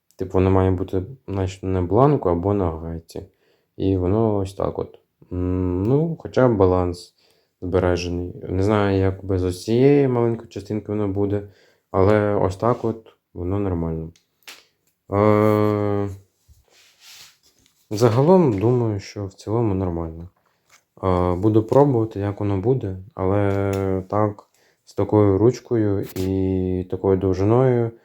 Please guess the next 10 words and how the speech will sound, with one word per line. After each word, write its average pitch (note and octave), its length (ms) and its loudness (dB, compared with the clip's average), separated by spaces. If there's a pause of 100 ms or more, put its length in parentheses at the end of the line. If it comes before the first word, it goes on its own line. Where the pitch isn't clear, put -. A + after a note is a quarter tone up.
(340)
точно G#2 680 2
буде F#2+ 300 -2
мені F#2+ 180 0
легше G2 540 -4 (260)
підкидувати G#2 640 -2
кудись F#2+ 560 -6 (420)
або F#2 840 4
проводити F#2 560 -2
якусь F2+ 460 -8
приманку. F2 600 -8